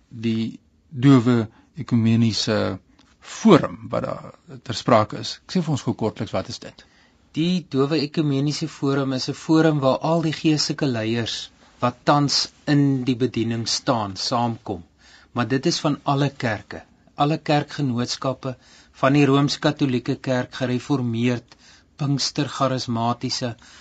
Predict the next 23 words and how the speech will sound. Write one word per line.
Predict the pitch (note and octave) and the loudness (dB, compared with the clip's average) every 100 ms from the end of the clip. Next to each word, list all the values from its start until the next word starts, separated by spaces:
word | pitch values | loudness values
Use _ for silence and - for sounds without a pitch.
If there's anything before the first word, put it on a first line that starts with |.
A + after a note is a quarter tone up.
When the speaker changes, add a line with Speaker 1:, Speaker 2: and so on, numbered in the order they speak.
| - _ | -20 _
Speaker 2:
al | F3+ F#3 | 4 4
die | E3+ C#3+ | 4 2
groepe | - D3+ - | 2 0 0
kom | C#3+ C3+ B2+ | -4 -2 -2
by | A#2+ | -2
mekaar | A#2+ - A#2 A2 - _ - - | -6 -6 -6 -6 -8 _ -20 -12
en | A#2+ | -2
dan | C3 B2+ | 0 0
leer | G#2+ A#2+ C#3 | 0 2 4
ons | D3+ D3 | 4 2
by | - B2+ | 0 -2
mekaar | B2 - G#2+ G2+ | -2 -2 -4 -2
wat | A2 D3 | -4 -6
werk, | A2+ B2 C#3 C3+ - - _ - _ | -4 -4 -2 -4 -10 -20 _ -20 _
wat | A2+ A#2+ - | -6 -4 -4
werk | A#2+ A#2 - | -6 -6 -6
nie. | A2+ A2+ G2+ _ - - - | -6 -6 -8 _ -20 -20 -12
So | - | -4
hierdie | A2 A2+ E3+ F#3 G3 | -2 4 6 6 2
vergadering | E3+ - D3 C#3 C#3 C3+ | 0 0 2 2 2 -2
vind | - C3+ B2+ | -2 -4 0
dan | B2 B2 | -2 -2
plaas | B2+ A#2+ A#2 - - | -2 -2 -2 -4 -10